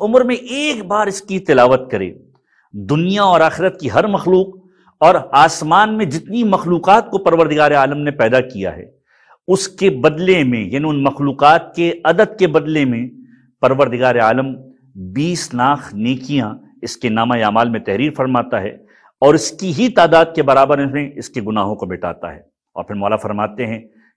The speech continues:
کہ زندگی کے اندر فقر جیسی بیماری، موت اور موت کی مشکلات اور جنون اور وسوسے کی بیماری سے پروردگار عالم اسے محفوظ رکھے گا۔ سکرات موت، موت کی گھبراہٹ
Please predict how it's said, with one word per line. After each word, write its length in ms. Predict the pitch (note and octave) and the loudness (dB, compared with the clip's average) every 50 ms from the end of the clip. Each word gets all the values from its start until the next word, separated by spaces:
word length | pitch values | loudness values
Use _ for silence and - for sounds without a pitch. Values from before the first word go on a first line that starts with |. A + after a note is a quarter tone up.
| _ - | _ -8
کہ 60 | G#2+ | -8
زندگی 440 | G2 G#2+ A#2+ A#2 A#2+ B2+ A#2+ C#3+ D3 | -6 -4 -4 -2 -2 -2 -2 -2 -4
کے 120 | D3 C#3+ | -2 -2
اندر 220 | C3+ C3 C3 C3+ - - - | -2 0 2 0 0 0 0
فقر 280 | C3+ C3+ C3 - D3 C3+ | 0 0 2 2 2 2
جیسی 280 | A#2+ C3+ B2+ B2+ C#3 | 2 0 -2 -2 -2
بیماری، 420 | B2+ B2+ B2+ B2 A#2+ A#2 A2 G#2+ A2 - - - - _ _ _ - F#2 F#2 G2 | -2 0 0 2 2 2 0 -2 -6 -10 -16 -20 -20 _ _ _ -14 -10 -6 -2
موت 400 | G#2 A#2 C3+ D3 D#3 D3+ D3+ - - - _ _ _ _ _ _ _ _ - | 0 2 4 4 4 2 -2 -6 -18 -20 _ _ _ _ _ _ _ _ 4
اور 300 | B2 C#3+ D#3 E3+ D#3+ - B2+ - - - - G#2 A2+ | 6 8 8 8 8 6 2 -4 -12 -14 -10 -4 0
موت 280 | B2+ C#3+ D#3+ E3+ - - | 2 2 2 2 0 -4
کی 80 | D#3 D#3 | -4 -4
مشکلات 580 | D3 C3 - - - B2+ B2 C3 C#3+ D#3 E3 D#3+ - - - _ _ _ _ _ _ _ - - | -4 -4 -4 -2 0 2 6 6 6 6 6 2 -2 -16 -20 _ _ _ _ _ _ _ 2 6
اور 160 | D#3 C#4 G3 D3 B2 | 6 6 6 4 2
جنون 420 | A#2 D#3 E3+ F#3 G#3 A#3 B3+ B3+ | 2 2 2 2 2 2 2 2
اور 100 | A#3+ G3+ | 2 2
وسوسے 480 | E3+ F3 F3+ F3 - F#3+ G3+ F#3+ A3+ A3+ | 0 0 0 -2 -2 -4 -4 -2 -4 -6
کی 140 | F#3 F3 E3 | -4 -4 -2
بیماری 320 | D#3 D3+ D3+ D3 D#3 D#3+ | 0 2 4 4 2 2
سے 120 | D3+ D#3 | 0 -4
پروردگار 560 | C#3 - C3 B2+ C3 B2 A#2+ A#2 B2 B2 A#2+ A#2+ | -2 -2 -2 -2 -2 -2 0 0 2 2 4 4
عالم 220 | A#2 A#2 B2 A#2+ | 2 2 0 -2
اسے 240 | A2+ - - C#3 C#3 C#3 - - - _ - | -4 -6 -6 -6 -6 -8 -12 -20 -20 _ -10
محفوظ 440 | G2+ G#2 G#2+ - - C#3 C3 G#2+ A2+ | -8 -8 -8 -6 -6 -6 -6 -4 -6
رکھے 240 | G#2+ - A2+ G2+ F2+ | -6 -6 -6 -6 -4
گا۔ 120 | G2 G2+ - - _ _ _ _ - | -6 -8 -8 -12 _ _ _ _ -8
سکرات 460 | - - - - A2 A2 A2 G#2+ - A2+ G#2+ | -2 -2 -2 0 2 2 2 2 0 0 2
موت، 280 | A2 A#2 B2 B2+ A#2+ - - - _ _ _ _ - | 2 2 2 2 0 -2 -8 -20 _ _ _ _ -8
موت 380 | F#2+ G#2 A#2 C3 C3+ C3+ - | -4 0 0 0 0 0 -4
کی 140 | C#3 B2+ G#2+ | -10 -6 -4
گھبراہٹ 500 | A2+ A#2+ B2+ C3 C3 B2 B2+ C#3+ C3 | -2 0 4 4 4 4 4 2 0